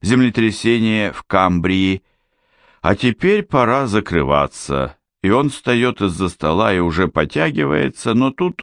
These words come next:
Роберт Карри стучится в окно и заходит в дверь. Они не были однокашниками и не помнят, как познакомились,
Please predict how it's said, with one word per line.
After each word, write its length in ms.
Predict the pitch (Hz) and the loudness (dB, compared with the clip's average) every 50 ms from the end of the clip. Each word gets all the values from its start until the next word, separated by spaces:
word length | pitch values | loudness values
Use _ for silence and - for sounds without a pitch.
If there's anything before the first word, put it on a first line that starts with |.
| _ - | _ -8
Роберт 460 | 95 113 143 139 113 131 120 - - | -4 -2 -2 -2 -2 -2 -4 -4 -6
Карри 460 | - - 127 143 143 127 101 87 85 | -6 -4 -2 -2 0 0 -2 -2 -4
стучится 680 | - - - - 87 80 - - 92 80 - - 85 85 | -4 -6 -6 -6 -4 -4 -4 -4 -6 -6 -4 -4 -2 -2
в 80 | 80 | 0
окно 460 | 80 76 - - 82 82 107 139 143 - _ _ _ _ _ _ _ - | 0 -2 -2 -2 -2 0 0 0 -2 -4 _ _ _ _ _ _ _ -4
и 140 | 101 110 | -2 0
заходит 640 | 98 92 92 80 - - 82 95 104 90 101 98 78 | 2 2 0 0 -2 -2 0 0 0 0 0 -2 -4
в 100 | 80 78 | -4 -6
дверь. 480 | 73 - - - - 55 - 50 - - _ _ _ _ _ _ _ _ _ _ _ _ _ _ _ _ _ _ _ _ _ _ _ _ _ _ | -8 -8 -8 -8 -8 -8 -8 -10 -12 -16 _ _ _ _ _ _ _ _ _ _ _ _ _ _ _ _ _ _ _ _ _ _ _ _ _ _
Они 460 | - 104 113 110 113 117 120 120 120 | -2 0 2 4 4 4 2 2 2
не 320 | - 101 113 120 127 120 101 | 2 2 2 2 2 2 0
были 440 | 80 82 82 80 78 80 80 - - | 0 0 0 2 2 2 0 0 0
однокашниками 1160 | - 82 78 76 87 80 76 - - 76 73 - - - 92 90 - - 104 110 110 117 - _ _ _ _ _ _ _ _ _ _ _ _ _ _ _ | -2 -2 0 0 0 0 0 0 0 0 0 -2 -2 -2 -2 -2 0 0 0 0 0 0 -2 _ _ _ _ _ _ _ _ _ _ _ _ _ _ _
и 120 | - 131 147 | 0 0 2
не 160 | 151 165 165 | 2 0 -2
помнят, 520 | - - 196 202 185 151 135 113 101 - | -4 -2 -2 0 0 0 0 -2 -2 -4
как 280 | - - 107 104 98 - | -4 -2 0 0 0 0
познакомились, 960 | - 101 87 87 95 90 80 - 82 78 73 76 76 76 76 76 73 - - | -2 -2 0 2 0 0 0 0 0 0 0 2 2 0 0 -2 -2 -4 -10